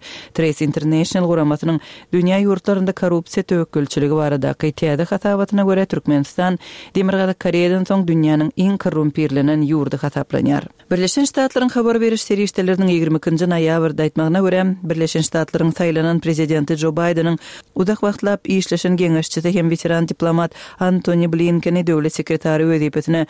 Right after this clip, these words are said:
көдүрлөмөгүнө каршы эле Байден муну жыйырма төртүнчү ноябрда министрлер белгилемек боюнча элкинчи маслахатында кылан эдер. Илки Bloomberg тарапынан кабар берилен ва соң бийлик кабар бериш сериштелери тарапынан тасдикланан Блинкенин белгиленмеги барадагы кабар Байденин Трамптын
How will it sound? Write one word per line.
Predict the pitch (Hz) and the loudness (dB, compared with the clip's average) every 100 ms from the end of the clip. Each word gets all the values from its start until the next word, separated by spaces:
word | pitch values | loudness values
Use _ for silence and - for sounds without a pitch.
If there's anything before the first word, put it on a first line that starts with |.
| - - - | -8 -8 -4
көдүрлөмөгүнө | 185 180 175 156 147 151 | -2 0 0 2 0 0
каршы | 147 143 151 | -2 -2 0
эле | 151 151 | 0 0
Байден | 156 170 202 | 0 0 2
муну | 220 233 | 2 2
жыйырма | 214 165 160 156 | 2 2 2 0
төртүнчү | 143 143 175 | 0 0 0
ноябрда | 165 151 156 170 170 | 0 0 0 0 2
министрлер | 156 156 - 165 160 | 2 0 -2 -2 0
белгилемек | 151 151 147 147 | 0 0 0 0
боюнча | - 151 143 156 - - - | 0 0 0 -2 -4 -10 -6
элкинчи | 185 180 - 151 165 | -4 -2 -2 0 0
маслахатында | 165 - 156 151 151 156 165 | -2 -4 -6 -4 0 0 0
кылан | 175 170 | 0 0
эдер. | 131 135 147 - _ - | 0 -2 -4 -14 _ -4
Илки | 202 233 | -4 -2
Bloomberg | 226 233 254 240 240 | 0 2 2 0 -2
тарапынан | 220 202 202 196 190 | -4 -2 -2 -2 0
кабар | 190 185 | 0 0
берилен | 180 165 160 160 | 2 0 0 0
ва | 165 | 0
соң | 165 196 | 0 0
бийлик | 185 175 175 - | 2 0 0 0
кабар | 214 202 | 0 2
бериш | 196 190 | 2 0
сериштелери | - 190 185 - 170 170 | -2 -2 -2 -2 -2 -2
тарапынан | 185 175 170 170 170 | -2 -2 0 0 0
тасдикланан | 190 180 - 170 170 165 175 165 | -2 -4 -4 -2 0 0 0 0
Блинкенин | 170 175 160 170 170 | 0 0 0 0 0
белгиленмеги | 165 156 160 156 165 | 0 0 0 0 0
барадагы | 180 160 147 143 - | 0 0 -2 -4 -2
кабар | 170 214 | 0 0
Байденин | 202 196 190 202 196 - - | 0 0 0 0 -2 -8 -10
Трамптын | - 202 190 214 | -2 0 0 2